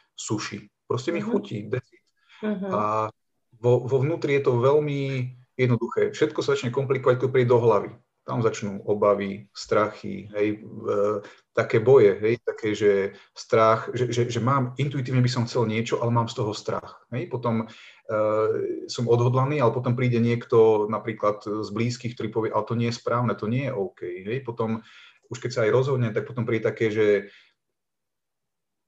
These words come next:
Speaker 1: chcem to, e, taký egoizmus versus empatia, ale, ale dobre,
Speaker 2: Mhm.
Speaker 1: ale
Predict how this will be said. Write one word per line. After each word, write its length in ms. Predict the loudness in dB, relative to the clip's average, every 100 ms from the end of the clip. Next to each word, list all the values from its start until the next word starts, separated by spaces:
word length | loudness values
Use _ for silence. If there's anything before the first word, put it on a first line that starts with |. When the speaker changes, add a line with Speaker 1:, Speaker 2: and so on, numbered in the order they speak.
| _ -20 -4
Speaker 1:
chcem 240 | 0 0
to, 320 | 4 4 4 -2
e, 400 | -10 -10 -12 -6
taký 320 | -6 -4 0
egoizmus 480 | 4 6 6 4 2
versus 260 | 2 2
empatia, 540 | -2 0 0 2 -2 0
ale, 240 | 0 0 0
ale 160 | 0
dobre, 160 | 2 2
Speaker 2:
Mhm. 40 |
Speaker 1:
ale 80 | 2